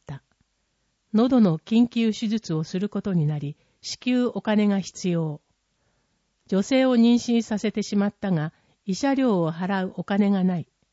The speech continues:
対処法、現金受け取り型の手口が増えています。常に留守番電話に設定。自分の知っている連絡先に電話をかけ直す。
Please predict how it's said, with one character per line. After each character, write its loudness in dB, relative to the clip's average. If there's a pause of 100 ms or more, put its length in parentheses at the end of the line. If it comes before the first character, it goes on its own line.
(1800)
対 0
処 -2
法、 -4 (840)
現 4
金 2
受 -4
け -2
取 2
り 6
型 0
の 2
手 2
口 -2
が -2
増 -2
え 0
て -10
い -4
ま -6
す。 -20 (1080)
常 6
に 4 (180)
留 -2
守 -8
番 4
電 4
話 0
に 0
設 -6 (100)
定。 -8 (1160)
自 0
分 6
の 6
知 -8
っ -20
て 0
い 2
る 0
連 6
絡 0
先 -2
に 0
電 2
話 2
を -4
か -10
け -2
直 -2
す。 -20